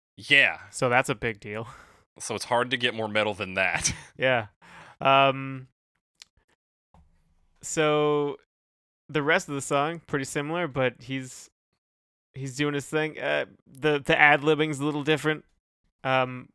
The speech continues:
Speaker 1: Mm-hmm.
Speaker 2: but also, I think his voice is a little more expressive than Ozzy. Um, as much as the, you know, we're talking about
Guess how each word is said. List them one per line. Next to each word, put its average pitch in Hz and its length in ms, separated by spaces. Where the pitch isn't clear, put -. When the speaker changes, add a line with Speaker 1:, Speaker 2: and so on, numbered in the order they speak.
Speaker 1:
Mm-hmm. 120 500
Speaker 2:
but 143 220
also, 214 440
I 165 140
think 240 240
his 214 180
voice 156 360
is 151 120
a 139 80
little 143 260
more 143 200
expressive 131 760
than 139 140
Ozzy. 139 500
Um, 123 340
as 120 160
much 127 240
as 117 240
the, 127 200
you 143 100
know, 123 100
we're 123 100
talking 123 220
about 117 180